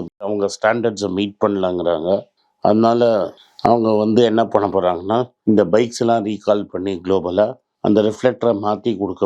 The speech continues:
போறேன் அப்படின்னு சொல்லியிருக்காங்க. டாடா ஜே எல் ஆர் வந்து நேத்து முதலமைச்சர் ஸ்டாலின் அங்க போயிருக்கிறாரு.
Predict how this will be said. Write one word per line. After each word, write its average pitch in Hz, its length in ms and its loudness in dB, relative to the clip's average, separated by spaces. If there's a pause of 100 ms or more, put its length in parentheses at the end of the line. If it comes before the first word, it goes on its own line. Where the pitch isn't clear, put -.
(120)
போறேன் 87 300 -2 (360)
அப்படின்னு 95 440 -2
சொல்லியிருக்காங்க. 82 640 -4 (200)
டாடா 127 240 4 (160)
ஜே 113 80 2 (100)
எல் 107 160 0
ஆர் 92 160 -2
வந்து 101 260 -4
நேத்து 101 320 -4 (380)
முதலமைச்சர் 101 640 0
ஸ்டாலின் 101 400 -2
அங்க 92 220 -10
போயிருக்கிறாரு. 85 600 -4